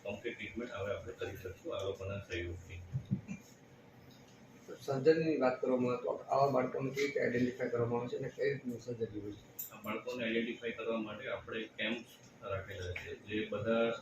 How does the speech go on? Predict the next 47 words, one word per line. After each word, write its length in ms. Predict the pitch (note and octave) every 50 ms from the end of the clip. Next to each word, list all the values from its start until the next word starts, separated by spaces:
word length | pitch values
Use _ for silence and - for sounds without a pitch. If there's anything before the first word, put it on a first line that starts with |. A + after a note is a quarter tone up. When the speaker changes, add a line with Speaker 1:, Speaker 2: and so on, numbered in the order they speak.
| - - A2 G#2+
Speaker 1:
દૂરના 760 | A2 A#2 A#2+ A2+ - - - - - - G#2+ G#2+ A2 A2 A2
એરિયા 280 | - G2+ G#2 G#2+ G2+
જેમ 200 | F#2+ G2 G2+ G2
કે 100 | - -
લખપત 460 | G2 G2 F#2+ - - - - - -
છે, 280 | - - - G2 F#2+ F#2+
અબડાસા 480 | F#2+ - G2 G2 F#2+ F#2+ F#2+ G2 F#2+ F#2
છે, 320 | - - F#2+ F#2 F#2 F#2
માંડવી 420 | F#2+ F#2 F#2 F#2+ F#2+ F#2+ G2+ G2+
છે, 280 | G#2 - - G2+ G2+ - - - - - - - - -
ત્યાં 140 | A2+ G#2+ A2
એક 140 | G#2+ - - -
team 120 | A#2 A#2+ B2 A#2
of 160 | G#2+ G#2 G#2+
doctors 360 | G#2+ - - - A#2 A2+ G#2+
જઈને 560 | G#2 G#2 G#2 G#2 A2 A2+ A#2 B2 - - - - - - - - - - - -
એ 100 | G#2+ G#2+
લોકોનો 300 | G#2+ G#2+ G#2+ A2 G#2+ G#2+
સર્વે 340 | - G2+ G2+ G#2 A2 A2+ G#2+
કરે 280 | - A#2 A2+ A2+ A2
છે, 140 | G#2+ - A2+
એમાંથી 340 | G#2+ G#2+ G2+ G2+ G2 G#2 G2+
આઈડેન્ટિફાઈ 500 | F#2+ F2+ F#2+ G#2+ A2 A#2+ - - A#2 A2+
કરે 280 | G2+ - A2+ A#2 A#2
છે. 160 | A2+ - - - - - - - - - - - - - - - - - G#2
જે 280 | A2 A#2 B2 B2 A#2+ -
સર્જરી 300 | A#2 A2 G#2+ G#2+ A#2 A#2
લાયક 280 | A#2 A#2 A#2 A#2 A2+ -
છોકરાઓ 400 | - A2 - A2+ A2+ A2+ A2+ G#2
હોય 180 | G#2 G#2 G#2
છે 120 | G#2 G#2+ A#2
એને 120 | A2 G#2+
આપણે 300 | G2+ G2+ G2 - - - - - -
હોસ્પિટલમાં 500 | G2+ G2+ - A#2 A#2 A2+ A2 A2 A2+ A2
સ્ક્રીનિંગ 340 | - - A#2+ A#2 A#2 A2+ G#2
માટે 240 | G2+ G2 G2 F#2+ F#2
બોલાવીએ 420 | F#2 F2+ F#2 F2+ F2+ F#2 F#2 F#2
છીએ 240 | - - A#2 A2 A2
અને 120 | A#2+ A#2
સ્ક્રીનિંગ 400 | - - - A#2 A#2 B2 B2 B2
કર્યા 200 | A#2+ A#2+ A#2 A#2
પછી 300 | A#2 - A#2 - - A#2+
એમની 200 | A2+ A2 A2+ B2
સર્જરી 380 | - - G#2 G#2 G#2+ G#2+ G#2 G2+
પ્લાન 280 | - F#2+ - F2 F2+
થાય 200 | F2+ F2+ F2+ F2+
છે. 320 | F2 - - - - - -